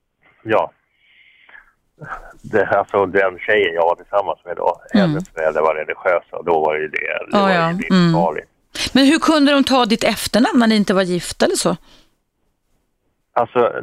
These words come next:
Speaker 1: nej, alltså det, jag
Speaker 2: För
Speaker 1: vet
Speaker 2: du
Speaker 1: inte
Speaker 2: kände ju
Speaker 1: om
Speaker 2: igen det på flickan som
Speaker 1: Hon hade, hon hade sökt mig men inte hittat mig.
Speaker 2: Ja.
Speaker 1: Ja.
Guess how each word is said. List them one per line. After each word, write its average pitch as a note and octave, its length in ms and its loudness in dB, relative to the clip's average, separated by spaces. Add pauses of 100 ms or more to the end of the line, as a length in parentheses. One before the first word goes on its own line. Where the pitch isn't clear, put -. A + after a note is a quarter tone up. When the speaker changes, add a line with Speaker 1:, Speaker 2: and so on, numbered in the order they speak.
(220)
Speaker 1:
nej, B2+ 300 0
alltså C3 360 0
det, C#3 200 0 (1080)
jag C#3 220 4
Speaker 2:
För C3 80 0
Speaker 1:
vet A#2+ 80 0
Speaker 2:
du - 40 2
Speaker 1:
inte A#3+ 140 2
Speaker 2:
kände B3 260 4
ju C4 60 2
Speaker 1:
om - 20 4
Speaker 2:
igen C#4 200 4
det G3 80 0
på G3 320 0
flickan G3 400 -2
som G3 180 0
Speaker 1:
Hon E3+ 180 -2
hade, D3+ 300 0
hon C#3+ 180 0
hade D3 220 0
sökt D#3 300 -2
mig F#2+ 180 -2
men F#2+ 140 0
inte G2 200 -2
hittat A#2+ 380 -2
mig. F2 280 -10
Speaker 2:
Ja. G3+ 300 2 (140)
Speaker 1:
Ja. - 240 0